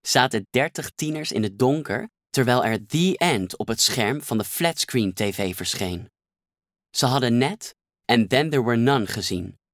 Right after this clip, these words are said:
een oude zwart-wit film waarin thema's als gerechtigheid, straf en moord aan bod kwamen. De film maakte onderdeel uit van de les filmgeschiedenis,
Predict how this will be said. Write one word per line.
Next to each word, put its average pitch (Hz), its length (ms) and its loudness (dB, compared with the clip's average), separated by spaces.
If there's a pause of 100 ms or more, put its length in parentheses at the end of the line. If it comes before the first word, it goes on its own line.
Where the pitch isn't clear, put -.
(200)
een 120 200 0
oude 131 340 4
zwart-wit 127 600 0
film 95 360 -2 (140)
waarin 117 340 2
thema's 156 520 2
als - 160 -2
gerechtigheid, 139 880 -2 (140)
straf - 560 0
en 180 200 4
moord 156 360 4
aan 107 160 -2
bod 95 220 -2
kwamen. 90 520 -2 (760)
De 123 160 0
film 147 360 2
maakte 113 320 2
onderdeel 131 480 0
uit 98 260 0
van 107 120 0
de 101 80 0
les 117 260 0
filmgeschiedenis, 104 1120 -2